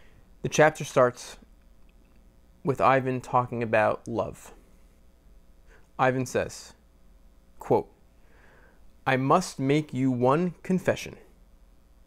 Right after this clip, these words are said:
I could never understand how one can love one's neighbors. It's just one's neighbors, to my mind, that one can't love,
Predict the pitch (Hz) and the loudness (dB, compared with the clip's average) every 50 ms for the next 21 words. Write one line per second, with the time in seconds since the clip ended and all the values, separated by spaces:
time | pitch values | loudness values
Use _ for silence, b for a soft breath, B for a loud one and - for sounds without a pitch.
0 | b b b b b b b b b b _ _ _ - 131 135 131 - - 131 | b b b b b b b b b b _ _ _ 0 0 0 0 -2 -4 -2
1 | 131 135 147 156 160 170 - - 160 160 156 160 160 147 - - - 131 127 127 | 0 2 2 2 2 0 0 0 -2 -2 0 -2 -2 -4 -4 -2 0 2 2 2
2 | 123 123 123 123 - - - - 123 123 123 123 127 131 139 143 139 - - 147 | 2 0 -2 -4 -8 -12 -4 0 2 2 2 2 2 2 0 -2 -6 -6 -4 -2
3 | 139 127 120 120 120 120 120 123 - - - 127 123 117 123 120 - 117 107 107 | 0 2 4 4 4 4 2 0 -4 -10 -8 -4 -2 -2 -2 -4 -4 -4 -6 -6
4 | - - - - - - - - - _ - b b b b b b b b b | -6 -8 -12 -14 -16 -20 -20 -20 -20 _ -20 b b b b b b b b b
5 | b b b b b - - - - - - - - 156 165 160 - - 135 139 | b b b b b -10 -8 -8 -8 -8 -6 2 4 4 4 2 -2 -6 -2 0
6 | 151 156 147 131 135 135 156 170 165 123 127 120 120 120 - - - - - - | 0 0 0 0 2 4 4 4 4 4 4 2 2 -2 -6 -16 -20 -20 -12 -6
7 | 143 131 127 131 139 143 127 120 117 113 110 110 120 - - - _ _ - - | -4 0 2 2 2 2 0 -2 -2 -2 -4 -6 -10 -14 -18 -20 _ _ -6 -4
8 | 123 131 131 131 131 127 127 127 127 - - 160 151 101 95 117 92 - - - | -4 -2 0 0 0 0 -2 -4 -8 -4 -2 -2 -2 0 0 -2 -2 -4 -8 -16
9 | - | -20